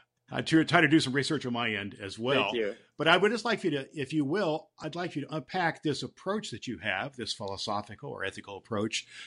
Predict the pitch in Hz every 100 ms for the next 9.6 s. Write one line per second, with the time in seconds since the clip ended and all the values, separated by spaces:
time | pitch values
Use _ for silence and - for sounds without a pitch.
0 | - - 190 165 131 120 120 120 110 85
1 | 113 98 87 90 87 85 92 90 - 98
2 | 98 80 82 - - - - - 113 107
3 | 101 147 170 170 151 123 131 127 120 113
4 | 120 110 107 104 - 113 113 104 98 -
5 | 160 226 220 120 113 127 - 120 113 -
6 | 123 117 - 113 90 120 85 85 87 123
7 | - _ - - _ - 208 107 107 107
8 | - _ - - - 165 135 143 180 -
9 | 107 95 90 90 98